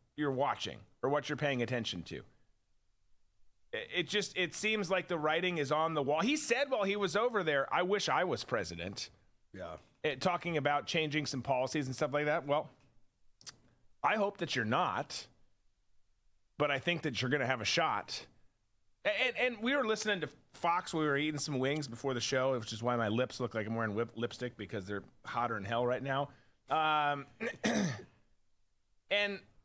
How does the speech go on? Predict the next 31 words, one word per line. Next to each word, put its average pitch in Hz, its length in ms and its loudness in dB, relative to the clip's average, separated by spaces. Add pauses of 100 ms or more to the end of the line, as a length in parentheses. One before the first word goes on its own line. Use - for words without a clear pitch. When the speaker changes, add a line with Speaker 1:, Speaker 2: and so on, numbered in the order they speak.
Speaker 1:
it's 208 180 0
just 320 140 2 (200)
another 247 480 2
reminder 185 640 0
that 156 320 0
we 180 80 2
talk 196 260 0
about 240 220 0
a - 20 0
lot, 240 220 0
but 175 80 -6
then 175 80 4
I 160 80 2
forget, 135 580 0 (1300)
is 185 440 0 (240)
<laughs> - 220 -20
they've 202 240 0
got 233 240 -2
a 277 60 0
debate 214 600 -2 (840)
in 190 400 2 (1000)
just 247 320 0
over 214 300 2
a 185 60 2
month 175 420 -2 (160)
on 170 160 2
Fox 185 420 0
News 156 300 0
between 165 440 -2
Gavin 180 380 2
Newsom 175 340 0